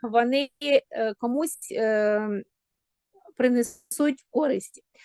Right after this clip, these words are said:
Е, така невеличка, е, передісторія. Чоловік, ем, дебоширив,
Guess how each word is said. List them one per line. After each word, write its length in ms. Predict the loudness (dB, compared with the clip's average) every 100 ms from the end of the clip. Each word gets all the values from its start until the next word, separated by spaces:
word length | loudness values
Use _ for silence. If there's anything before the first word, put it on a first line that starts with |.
| -18 -16 -16 -16 -18 -4
Е, 140 | 0
така 240 | 2 4 6
невеличка, 580 | 6 6 6 4 6 6
е, 460 | 6 6 8 8
передісторія. 880 | 6 2 0 -2 0 6 6 8 4
Чоловік, 380 | 4 0 2 0 0 -14
ем, 640 | -10 -6 -6 -6 -8 -10 -14 _ _ _ _ _ _ _ _ -20 _ _ _ _ _ _ _ 2
дебоширив, 760 | 6 6 6 8 8 8 6